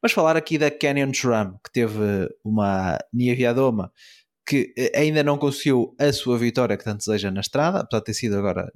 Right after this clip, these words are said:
mesmo no fim do ano, campeã do mundo de gravel, eh, mas conseguiu este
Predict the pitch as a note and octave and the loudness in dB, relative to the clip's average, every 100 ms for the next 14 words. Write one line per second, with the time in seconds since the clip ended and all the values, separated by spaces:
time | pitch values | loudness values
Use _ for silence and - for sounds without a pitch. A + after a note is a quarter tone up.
0 | - G2+ A2+ G#2+ G#2 - G#2 A2 F2 - | -12 -4 -4 -4 -8 -4 -2 0 -2 -6
1 | A#2 A2 G#2 G#2+ G#2 - - C3 A2 G2+ | -6 -4 -4 -2 -4 -6 -2 0 0 0
2 | G#2 B2 E3 - - - - _ - C3+ | 0 0 -4 -8 -18 -18 -20 _ -4 -4
3 | - E3+ C3+ - A#2 - - A#2 G#2+ | -2 -2 -2 -2 -4 -4 -4 -2 0